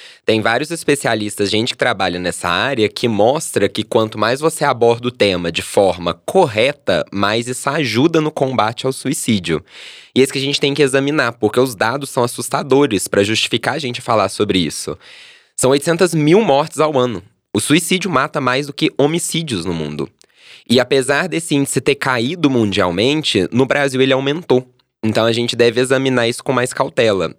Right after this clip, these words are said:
Eu fiquei, eu quero até retomar um dado que eu falei na leitura do trecho introdutório,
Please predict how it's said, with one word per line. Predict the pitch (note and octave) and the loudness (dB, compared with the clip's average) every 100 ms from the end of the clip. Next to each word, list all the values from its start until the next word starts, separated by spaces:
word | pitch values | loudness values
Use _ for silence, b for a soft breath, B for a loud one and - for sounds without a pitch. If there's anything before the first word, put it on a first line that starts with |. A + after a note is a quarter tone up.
| - | 0
Eu | A#2+ | 2
fiquei, | - C#3+ D#3 | 2 -2 2
eu | A#2+ A2+ | 2 2
quero | - A#2 | 2 0
até | C3+ B2 | 2 0
retomar | C#3 D#3 D#3+ D3+ C3 | 0 -2 0 0 -2
um | B2+ | 0
dado | G2 G#2 G#2 | 0 0 -2
que | A2 | -2
eu | |
falei | - F#2+ F#2+ F#2+ | 0 0 2 2
na | F#2 F#2 | 2 2
leitura | F2 E2 F#2+ F#2 F#2 | 0 0 2 4 4
do | F2 F2 | 2 -2
trecho | - F2+ F2 F2+ | 0 0 0 -2
introdutório, | - E2 D2+ F2+ G2+ D3+ A#2+ E2 | -4 -2 -2 0 2 2 2 0